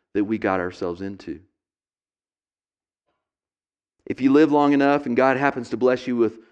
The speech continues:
children, grandchildren, there's fears for our children and our grandchildren.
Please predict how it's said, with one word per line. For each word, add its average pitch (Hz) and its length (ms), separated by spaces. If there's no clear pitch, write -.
children, 139 680
grandchildren, 131 960
there's 156 240
fears 127 640
for 147 100
our 139 80
children 139 460
and 110 100
our 107 80
grandchildren. 107 640